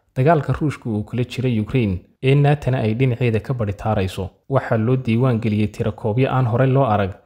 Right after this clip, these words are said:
oo la xidhiidha xawaaraha duulimaadka, taagtikada dagaal ee hawada sare, hannaanka gantaal tuurista, iyo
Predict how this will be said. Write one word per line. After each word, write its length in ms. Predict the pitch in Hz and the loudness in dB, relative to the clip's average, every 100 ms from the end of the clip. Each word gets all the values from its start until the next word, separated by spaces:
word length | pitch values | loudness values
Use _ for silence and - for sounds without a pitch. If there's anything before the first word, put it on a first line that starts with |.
| _ | _
oo 100 | 139 | 0
la 120 | 160 | 2
xidhiidha 400 | - - 135 123 - | 0 0 0 2 0
xawaaraha 440 | 123 107 120 123 107 | 0 0 2 2 0
duulimaadka, 580 | 107 104 120 131 - 98 92 _ _ _ | -2 -2 0 -2 -2 -6 -8 _ _ _
taagtikada 560 | - 110 - 113 135 120 | -6 -6 -4 -2 0 0
dagaal 380 | 107 104 123 135 | 0 0 0 2
ee 80 | 127 | 0
hawada 340 | 117 135 120 | 2 2 2
sare, 300 | - 104 92 - _ _ _ | 0 -2 -4 -6 _ _ _
hannaanka 440 | - 120 139 170 139 | -6 0 2 2 0
gantaal 400 | 117 110 113 104 | 0 -2 -2 -4
tuurista, 480 | - 110 131 - 98 - _ - | -4 -2 -2 -4 -8 -8 _ -2
iyo 180 | 127 | 0